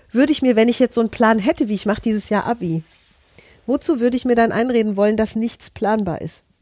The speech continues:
Damit würde ich ja sozusagen viel Motivationsenergie rausnehmen aus,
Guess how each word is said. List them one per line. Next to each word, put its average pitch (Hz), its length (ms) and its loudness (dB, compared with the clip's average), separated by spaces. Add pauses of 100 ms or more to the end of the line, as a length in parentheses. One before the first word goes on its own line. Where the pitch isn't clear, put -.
(200)
Damit 247 340 2
würde 262 160 0
ich 233 60 -2
ja 262 100 4
sozusagen 214 480 2
viel 311 300 0
Motivationsenergie 214 1000 -2
rausnehmen 208 640 0
aus, - 380 -4